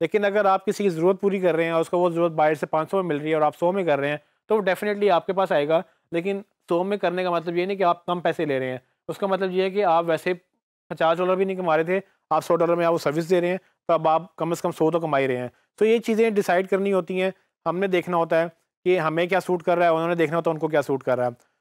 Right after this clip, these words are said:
For example, मैं अगर एग्जांपल दूँ एक और, कि अगर मुझे कोई प्रोजेक्ट नहीं मिल रहा और एक प्रोजेक्ट मिल रहा है,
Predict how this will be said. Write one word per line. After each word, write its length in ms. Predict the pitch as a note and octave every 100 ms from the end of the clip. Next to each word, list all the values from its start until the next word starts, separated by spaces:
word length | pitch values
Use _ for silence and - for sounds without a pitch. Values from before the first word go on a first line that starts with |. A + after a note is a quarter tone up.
| _
For 120 | G#3 G3+
example, 240 | G3 G3
मैं 220 | F#3 F3
अगर 120 | F3
एग्जांपल 480 | F3+ E3+ D#3+ D3+ E3+
दूँ 160 | D#3+ E3
एक 140 | D3+
और, 240 | D3+ C#3+ D#3+ _ _ _ -
कि 260 | F3+ F3 F3 _ _ _ _ -
अगर 260 | G#3+ G#3
मुझे 500 | G#3 F#3 E3 F3+ F#3
कोई 160 | F3+ F#3
प्रोजेक्ट 340 | F#3 E3 E3
नहीं 100 | F#3
मिल 100 | F3+
रहा 200 | C#3+ C3+
और 220 | C#3 F3 E3
एक 80 |
प्रोजेक्ट 300 | D#3+ D#3+ D#3+
मिल 140 | E3 D#3+
रहा 160 | D#3+
है, 180 | D3 D#3